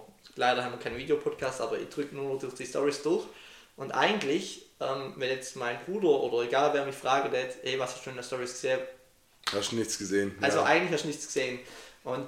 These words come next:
Speaker 1: es war irgendwann mir immer mal das gleiche. Essen, ähm, weil sie auf Events waren. Und dann hab ich ganz, ganz viele Influencer entfolgt, weil es, das war, ähm,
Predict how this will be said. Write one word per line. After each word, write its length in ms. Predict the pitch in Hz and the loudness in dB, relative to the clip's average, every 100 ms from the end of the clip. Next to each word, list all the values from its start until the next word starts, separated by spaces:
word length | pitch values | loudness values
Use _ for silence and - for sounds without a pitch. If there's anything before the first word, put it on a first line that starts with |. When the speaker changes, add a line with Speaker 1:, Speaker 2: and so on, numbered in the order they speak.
| - | -4
Speaker 1:
es 420 | 156 143 - - 147 | -2 0 -2 -4 2
war 220 | 139 160 | 4 4
irgendwann 320 | 160 151 151 | 4 2 2
mir 140 | 143 | 2
immer 200 | 147 147 | 2 2
mal 180 | 143 135 | 2 2
das 160 | 123 - | 0 0
gleiche. 400 | 123 123 117 104 - - | 0 0 -2 -6 -8 2
Essen, 560 | 147 156 151 143 143 143 - - _ _ - | 4 4 4 4 4 -2 -8 -18 _ _ -2
ähm, 540 | 120 117 117 107 - - - | 0 0 -4 -10 -14 -18 -10
weil 160 | - 120 | -6 2
sie 180 | 120 - | 2 2
auf 200 | - - | -2 -4
Events 400 | 131 147 156 - | 0 0 0 0
waren. 380 | 139 135 139 139 - - - - | 2 4 0 -2 -12 -18 -20 -10
Und 220 | 123 123 | -6 -2
dann 120 | 147 127 | -2 -4
hab 120 | 113 | -8
ich 140 | - | -6
ganz, 240 | 135 135 - | -4 -4 -4
ganz 180 | 123 | -6
viele 220 | - 120 104 | -6 -8 -6
Influencer 480 | 120 - 117 - 113 | -8 -2 -4 -2 -6
entfolgt, 440 | - 123 123 123 | -6 -4 -4 -2
weil 200 | 120 120 | 0 0
es, 340 | 117 - - - | 0 -6 -10 -8
das 280 | 131 - 131 | -6 -2 2
war, 600 | 120 117 117 117 120 117 | 4 6 4 2 0 -2
ähm, 260 | 117 113 | -4 -10